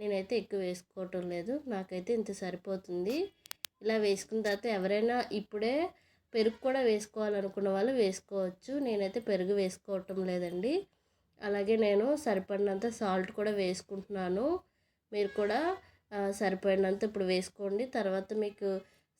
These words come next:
సరిపడకపోతే లాస్ట్లో దించే ఒక ఫైవ్ మినిట్స్ ముందు వేసుకోవచ్చు. ఇప్పుడు నేను ఇదంతా మొత్తాన్ని, ఆ, మిక్స్ చేసుకుంటున్నానండి. బాగా మిల్ మేకర్కి కారం మసాలా అనేది బాగా అంటుకునే విధంగా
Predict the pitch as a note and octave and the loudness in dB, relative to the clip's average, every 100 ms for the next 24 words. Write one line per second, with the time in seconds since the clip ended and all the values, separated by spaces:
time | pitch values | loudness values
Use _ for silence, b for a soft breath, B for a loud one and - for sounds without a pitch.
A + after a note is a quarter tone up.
0 | A3 G3+ G3+ G3 F#3+ G3 F#3+ B3+ A3 F#3 | -6 0 2 2 0 -4 -2 2 4 4
1 | F#3 G#3 G3+ F#3+ F#3 F3+ G#3 G#3 F#3+ - | 0 -2 0 2 0 2 2 4 2 -2
2 | F#3+ F#3 - - F#3+ F#3+ F#3+ G3 - G3 | -4 -4 -6 -8 -2 0 0 -2 -4 -4
3 | F#3 G#3 G#3 F3+ F3+ - G3 F3+ - A3+ | -2 0 -2 -2 -6 -4 -2 -4 -6 -4
4 | D4+ F4+ _ _ _ G3+ A3 G#3+ G#3+ G#3+ | -4 -4 _ _ _ -4 2 6 6 6
5 | G3 F#3 F3+ A3 B3 G3+ F#3 G3 F#3+ G3 | 6 2 0 0 0 0 -2 -6 -2 0
6 | B3 D4+ b b _ G#3+ G#3 G#3 G3 - | 0 -2 b b _ -6 0 2 2 0
7 | A3 G#3 - G#3 G3 G3 F#3 F3+ F3+ F3 | 2 2 -2 -8 -6 -2 0 0 2 2
8 | G#3 C4 G3 F3 F3 F3+ A3 D4+ b b | 2 2 0 0 0 0 0 -2 b b
9 | _ - G#3 G3 G3 G3 F#3+ - G#3+ F#3+ | _ -2 0 2 2 0 -6 -6 -2 0
10 | F3 F#3 G3 F3+ G3 F3+ F#3 F3 F3 F3 | 0 0 0 -2 -2 0 2 0 0 2
11 | A3+ F#3+ F3 F3 G3+ F#3 F3+ F3+ F#3 F#3 | 2 2 0 -2 -2 -2 -4 -4 -2 -2
12 | F#3 F3+ F3 F3+ A3+ E4 | -2 -2 -4 -4 -4 -4